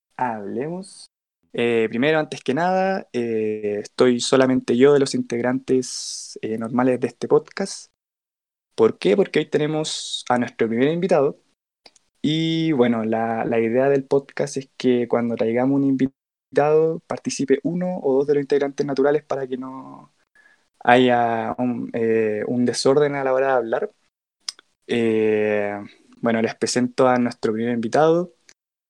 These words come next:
Es el sociólogo David Figueroa Astuardo. Eh, preséntese, Manín.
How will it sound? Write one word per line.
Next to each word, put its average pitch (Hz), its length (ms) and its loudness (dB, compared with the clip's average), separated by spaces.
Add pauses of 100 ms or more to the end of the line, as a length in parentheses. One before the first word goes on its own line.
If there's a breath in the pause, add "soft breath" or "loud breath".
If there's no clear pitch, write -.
(220)
Es 120 260 0
el - 100 0
sociólogo 143 680 4
David 117 400 0 (100)
Figueroa 113 420 -2
Astuardo. 185 540 2 (1700)
Eh, 110 260 -4
preséntese, 123 420 -2
Manín. 175 380 -2